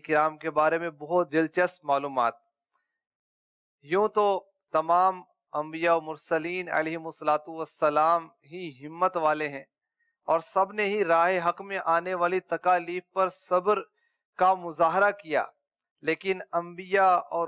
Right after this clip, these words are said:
رسول علیہم الصلاۃ والسلام کی مبارک اور نورانی جماعت میں سے پانچ رسول ایسے ہیں جن کا راہ خدا میں صبر کرنا، مجاہدہ کرنا، یہ دیگر نبیوں سے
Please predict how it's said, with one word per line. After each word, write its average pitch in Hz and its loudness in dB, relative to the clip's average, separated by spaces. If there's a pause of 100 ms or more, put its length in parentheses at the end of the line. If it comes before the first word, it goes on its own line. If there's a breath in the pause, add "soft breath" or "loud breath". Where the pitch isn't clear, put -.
رسول 180 -4
علیہم 165 -2
الصلاۃ 156 -2
والسلام 160 -2
کی 175 -14
مبارک 160 0
اور 160 -6
نورانی 156 -2
جماعت 160 0
میں 147 -16
سے 147 -10 (800)
پانچ 202 4
رسول 190 -4
ایسے 160 2
ہیں 165 -4 (760)
جن 202 2
کا 208 4
راہ 175 4 (200)
خدا 180 4
میں 190 -6
صبر 202 0
کرنا، 190 0 (540)
مجاہدہ 185 2
کرنا، 151 0 (320)
یہ 160 0
دیگر 180 0
نبیوں 170 -2
سے 185 0